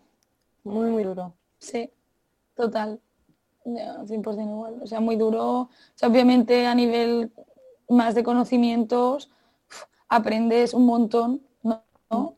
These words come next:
Speaker 2: Obviamente a gestionar, o sea, de pronto yo ya no hablo por mí porque yo acabo de empezar, pero mis compañeras, imagino, gente que lleva veinte años o quince en un mismo servicio,
Speaker 1: Y de
Speaker 2: que
Speaker 1: repente,
Speaker 2: repente,
Speaker 1: sí, sí.
Speaker 2: porque pasó en el mío en donde
Speaker 1: El mío
Speaker 2: estoy.
Speaker 1: también.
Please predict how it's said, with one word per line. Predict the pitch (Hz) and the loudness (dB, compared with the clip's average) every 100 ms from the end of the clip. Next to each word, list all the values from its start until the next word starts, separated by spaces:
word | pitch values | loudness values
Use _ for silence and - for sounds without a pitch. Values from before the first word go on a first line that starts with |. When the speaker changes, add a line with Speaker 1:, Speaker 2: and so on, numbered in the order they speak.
| _ - | _ -8
Speaker 2:
Obviamente | 220 226 226 233 226 240 | -2 0 2 0 0 0
a | |
gestionar, | 240 240 233 240 - | -2 -2 -2 -2 -6
o | 277 | -6
sea, | 220 - _ _ _ | -6 -8 _ _ _
de | 240 247 | 4 6
pronto | 247 262 240 | 6 6 4
yo | 233 233 | 4 4
ya | 240 262 | 4 6
no | 269 | 6
hablo | 254 220 | 4 2
por | 220 | 2
mí | 254 | 4
porque | 233 220 226 | 4 2 2
yo | 220 | 2
acabo | 240 247 | 2 4
de | 233 | 2
empezar, | 202 151 _ _ _ _ _ _ - 262 | -2 -6 _ _ _ _ _ _ -4 -4
pero | 240 214 | -2 -2
mis | 208 - | -4 -4
compañeras, | 220 214 214 214 233 | -4 -2 -4 -4 -2
imagino, | 247 254 - 247 | -2 -2 0 -2
gente | 247 226 226 233 | -2 -4 -4 -2
que | 247 | 0
lleva | 240 240 240 233 - _ _ _ _ _ - | 2 2 2 -2 -6 _ _ _ _ _ 2
veinte | 247 254 214 269 | 6 6 6 6
años | 269 262 247 233 | 8 6 4 2
o | |
quince | 220 269 226 | 2 4 4
en | 240 | 6
un | |
mismo | 247 240 262 | 6 6 2
servicio, | 262 226 262 - 233 | 2 2 2 0 0
Speaker 1:
Y | |
de | 214 | 2
Speaker 2:
que | 220 | 4
Speaker 1:
repente, | 208 233 247 233 226 | 4 4 4 2 0
Speaker 2:
repente, | 233 208 220 233 | 0 0 -2 -6
Speaker 1:
sí, | 220 | -6
sí. | 226 | 0
Speaker 2:
porque | 220 240 226 233 | 2 2 2 0
pasó | 240 247 | 0 2
en | 269 | 4
el | 262 | 6
mío | 277 | 6
en | 247 | 4
donde | 240 | 2
Speaker 1:
El | 214 | 4
mío | 214 | 4
Speaker 2:
estoy. | - | 4
Speaker 1:
también. | - 214 208 | 4 2 -4